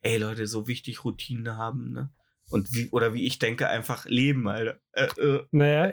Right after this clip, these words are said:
Speaker 2: er
Speaker 1: Also
Speaker 2: muss, also, er hat ja keinen Job, deswegen muss er sich selber Routinen schaffen.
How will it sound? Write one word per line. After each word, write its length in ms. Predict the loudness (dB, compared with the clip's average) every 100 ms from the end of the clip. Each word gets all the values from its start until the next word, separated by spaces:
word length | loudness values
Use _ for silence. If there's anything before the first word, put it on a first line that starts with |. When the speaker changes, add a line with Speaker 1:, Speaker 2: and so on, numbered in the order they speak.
| 0
Speaker 2:
er 80 | 2
Speaker 1:
Also 140 | 6
Speaker 2:
muss, 240 | 4 2 0
also, 420 | 2 4 2 0 -4 _ -6 -6 0
er 360 | 2 4 2 2
hat 140 | 0
ja 80 | 0
keinen 180 | 2 0
Job, 220 | 0 -2
deswegen 540 | 2 2 4 2 0 0
muss 220 | 0 0
er 100 | 2
sich 180 | 0 0
selber 280 | 0 2 0
Routinen 420 | 0 -2 0 0
schaffen. 400 | 0 -2 -4